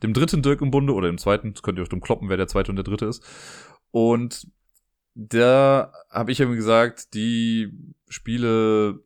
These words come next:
ich weiß schon gar nicht mehr, was ich gesagt hab, es war irgendwas sehr Konfuses. Was, äh, eigentlich war, waren, das sind die auf Boardgame Geek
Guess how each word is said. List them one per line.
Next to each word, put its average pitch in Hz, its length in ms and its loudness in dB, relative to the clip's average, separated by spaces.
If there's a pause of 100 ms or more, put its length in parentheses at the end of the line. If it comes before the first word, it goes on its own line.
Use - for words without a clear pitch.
ich - 120 -6
weiß 85 80 0
schon 85 60 -4
gar 82 80 -2
nicht 82 40 -4
mehr, 82 80 -2
was 85 120 -2
ich - 40 -18
gesagt 76 220 -6
hab, 82 80 -6
es - 80 -6
war 104 80 2
irgendwas 92 240 -2
sehr 87 140 -2
Konfuses. 107 420 -6 (440)
Was, 127 280 2
äh, 120 180 -2
eigentlich 147 300 0
war, 139 160 0
waren, 127 220 0
das 120 140 -8
sind - 340 -10
die 120 480 -2
auf - 180 -4
Boardgame 156 420 0
Geek 156 360 -8